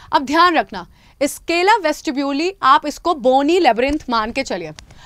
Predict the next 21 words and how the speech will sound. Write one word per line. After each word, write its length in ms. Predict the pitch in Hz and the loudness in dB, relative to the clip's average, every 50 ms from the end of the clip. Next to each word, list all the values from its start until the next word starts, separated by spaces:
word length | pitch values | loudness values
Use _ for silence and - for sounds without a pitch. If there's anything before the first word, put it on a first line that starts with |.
| - - - | -20 2 4
अब 140 | 330 349 - | 4 4 4
इनके 460 | - 320 339 339 359 320 - 415 480 508 | 2 0 0 2 0 2 2 2 2 2
अंदर 540 | - - 285 294 302 311 277 330 359 381 392 | 2 0 0 2 2 0 0 0 0 0 0
जो 340 | 339 240 277 320 320 339 359 | 0 0 0 2 2 4 4
membranous 880 | 339 285 247 233 226 233 233 233 262 262 277 294 311 330 381 403 - - | 4 2 2 2 0 0 0 0 2 2 2 2 2 0 0 -2 -2 -2
labyrinth, 460 | 277 254 240 202 240 254 247 233 220 214 | 0 0 0 0 0 0 0 -2 -2 -4
membrane 640 | 226 233 233 233 240 233 302 330 359 403 415 359 | -4 -2 0 0 0 0 0 0 0 0 0 0
होती 300 | 277 233 214 214 226 208 | 0 0 -2 -2 -4 -4
है, 300 | 196 220 226 262 320 330 - - - - - - _ | -4 -2 -2 -2 -4 -4 -8 -16 -20 -20 -20 -8 _
इसे 260 | 269 269 269 339 349 | -4 -2 0 0 -2
आप 300 | 339 - 262 262 254 247 _ | 0 0 -2 -2 -2 -4 _
क्या 180 | 294 247 262 | -4 -4 -4
बोलते 340 | 262 269 285 285 240 294 302 | -2 -2 -2 -2 0 -2 -2
हैं? 280 | 285 285 311 320 349 370 - - - - - _ | -2 0 -2 -2 -2 -4 -6 -10 -18 -20 -8 _
इसे 240 | 262 254 254 302 302 | -6 -2 0 -2 -2
आप 380 | - - - 240 240 247 247 247 | -2 -2 -2 -2 0 0 0 -2
रेजिनार 1300 | 233 226 220 233 262 269 277 277 285 269 240 226 277 320 339 349 359 330 269 233 214 208 208 214 226 240 | -2 -2 -2 0 0 0 2 2 0 0 0 0 2 2 2 4 2 0 0 0 -2 -2 -2 -2 -2 -2
मेम्ब्रेन 480 | 247 226 208 196 190 185 190 202 196 190 | -2 -2 -2 -4 -4 -4 -4 -4 -4 -4
कहते 260 | 180 196 175 165 - | -6 -8 -10 -8 -8
हैं। 80 | 196 196 | -4 -2
रेजिनार 680 | 226 233 208 233 269 262 254 254 254 269 294 330 370 | -2 0 0 0 0 0 0 0 2 2 4 2 2